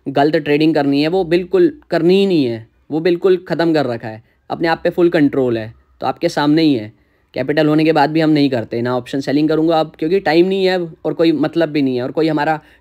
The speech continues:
ट्रेड जो हमारे रेडार में नहीं है, जब तक रेडार में नहीं आएगा तो ए-,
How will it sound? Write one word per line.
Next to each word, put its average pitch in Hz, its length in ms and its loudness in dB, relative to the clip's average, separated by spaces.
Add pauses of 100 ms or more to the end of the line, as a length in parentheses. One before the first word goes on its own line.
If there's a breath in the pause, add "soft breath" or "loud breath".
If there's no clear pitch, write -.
(120)
ट्रेड 165 240 2
जो 175 120 0
हमारे 165 260 2
रेडार 143 340 0
में 143 120 0
नहीं 120 160 -4
है, 117 80 -8
जब 127 140 -8
तक 147 140 -6
रेडार 135 320 -4
में 147 80 -6
नहीं 151 120 -2
आएगा 147 240 -6
तो 151 180 -8 (280 soft breath)
ए-, 147 120 -2